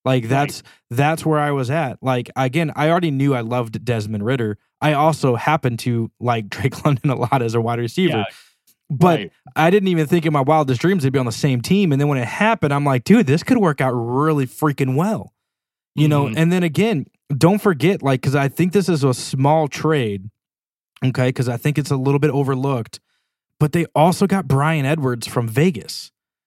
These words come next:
Speaker 1: And Bryan Edwards is another big-bodied wide receiver that could get downfield.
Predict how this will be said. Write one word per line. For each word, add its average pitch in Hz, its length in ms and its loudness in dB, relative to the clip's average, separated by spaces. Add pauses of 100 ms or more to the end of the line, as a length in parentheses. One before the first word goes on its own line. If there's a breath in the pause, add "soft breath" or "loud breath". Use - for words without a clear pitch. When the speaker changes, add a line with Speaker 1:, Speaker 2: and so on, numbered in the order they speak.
(280)
Speaker 1:
And 135 140 0
Bryan 190 320 2
Edwards 170 420 0
is 135 140 -2
another 139 440 0
big-bodied 143 880 0
wide 147 200 0
receiver 175 420 -2
that 131 140 -2
could 135 120 -8
get 135 160 -2
downfield. 131 640 -2